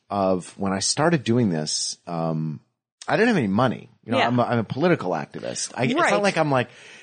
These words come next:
Speaker 1: my, you, using my trust fund, I was able to buy a thousand watches. So I would like,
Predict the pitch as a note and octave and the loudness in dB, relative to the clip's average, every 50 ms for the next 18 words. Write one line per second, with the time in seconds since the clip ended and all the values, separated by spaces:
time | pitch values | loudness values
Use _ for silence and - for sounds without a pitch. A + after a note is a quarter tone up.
0 | - _ - A#2+ C3+ - - C3+ B2+ A#2+ G#2 G#2+ A#2 C#3 G#3 G#3+ G#3 D#3+ C3 B2 | -16 _ -4 -2 -2 -2 -4 -8 -10 -10 -10 -6 -2 0 0 2 2 2 2 2
1 | B2 B2 - - C4 C4 - - - A#2 G#2+ A2+ B2+ C#3 C3+ C#3+ D3 D3+ F#3+ F#3+ | 2 2 2 0 0 0 0 0 2 2 2 4 4 4 4 4 4 4 2 2
2 | F3+ E3 D#3 - D#3 F3+ A#3 C4+ B3+ G#3+ - - E3+ G#3+ C4+ C#4+ - B3+ A#3+ A3+ | 2 2 2 2 2 4 4 4 4 2 2 2 2 2 4 2 2 2 4 4
3 | G3+ F#3 - - C3+ C3+ - F#3 D3+ E3+ G3+ G3+ G#3+ F3 G3+ F#3 | 4 4 2 2 0 2 2 4 4 4 4 4 4 2 2 0